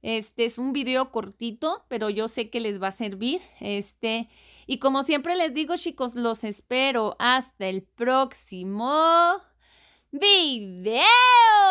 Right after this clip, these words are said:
Bye, chicos. Primer video del año dos mil veinte. Compartan mi video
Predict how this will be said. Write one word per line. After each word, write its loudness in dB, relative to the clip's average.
Bye, -2
chicos. 0
Primer -6
video 0
del -4
año 0
dos -8
mil -4
veinte. -6
Compartan 2
mi -4
video 2